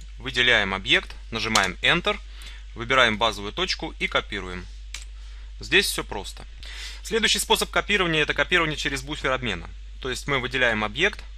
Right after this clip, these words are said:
нажимаем комбинацию клавиш Ctrl-C и скопируем, допустим, в какой-либо другой файл. Создаем новый файл, нажимаем Ctrl-V «Вставить»,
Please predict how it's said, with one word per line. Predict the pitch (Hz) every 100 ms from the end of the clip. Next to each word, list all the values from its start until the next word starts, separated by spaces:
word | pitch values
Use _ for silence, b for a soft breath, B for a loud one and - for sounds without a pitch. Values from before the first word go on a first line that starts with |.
| - -
нажимаем | 120 135 131 104 107 -
комбинацию | - 120 131 120 113
клавиш | 131 110
Ctrl-C | - 123 - 107 - 170 196 - B B B B
и | -
скопируем, | 202 185 - 226 175
допустим, | 143 175 175 143
в |
какой-либо | 147 151 147 139
другой | 135 135 135
файл. | - 104 90 87 - - -
Создаем | - 107 117 113 101
новый | 92 92
файл, | 202 220 214 - - - - - - - - - - - - - - - - - - - -
нажимаем | 131 127 135 117
Ctrl-V | 110 120 107 104 120 208
«Вставить», | 220 - 180 175 170